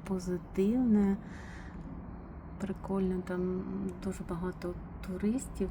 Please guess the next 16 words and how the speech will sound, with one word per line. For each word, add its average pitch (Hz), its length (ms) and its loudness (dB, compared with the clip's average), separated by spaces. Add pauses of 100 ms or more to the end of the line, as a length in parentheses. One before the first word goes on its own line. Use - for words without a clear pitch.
таке - 360 -2
атмосферне. 208 760 2 (800)
І 233 260 2
ось 196 320 2 (160)
на 202 180 2 (120)
березі 185 640 -2 (840)
є 185 260 0 (1080)
така - 400 -4 (1300)
чи - 140 -4
то - 160 -4 (160)
бесідка, - 800 -4 (300)
чи 202 460 -2 (440)
якась 208 360 0
споруда, 214 760 2 (100)
там 190 220 2
далі 226 480 2